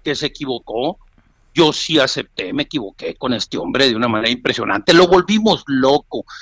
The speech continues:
El, el, la, la, la, la magnitud del triunfo, lo arrollador del mismo, lo volvió loco, y por eso me preocupa que le falten cuatro años,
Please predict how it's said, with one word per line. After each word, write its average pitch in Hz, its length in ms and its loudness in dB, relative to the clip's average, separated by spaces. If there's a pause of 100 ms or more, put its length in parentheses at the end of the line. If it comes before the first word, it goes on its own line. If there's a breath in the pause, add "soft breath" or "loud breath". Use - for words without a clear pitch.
(180 loud breath)
El, 156 200 2
el, 160 200 4
la, 151 180 4
la, 147 300 2
la, 143 240 0
la 160 120 -8
magnitud 160 720 -2
del - 240 0
triunfo, 160 540 -2
lo 135 160 2
arrollador 143 640 0
del 143 180 -2
mismo, 151 380 -6 (320 soft breath)
lo 160 140 4
volvió 156 420 2
loco, 180 400 0
y 160 60 -4
por 175 220 -4
eso 214 160 -2
me 208 120 0
preocupa - 520 -8
que 156 100 -8
le 127 100 -4
falten 151 400 -2
cuatro 139 320 -4
años, 113 180 -2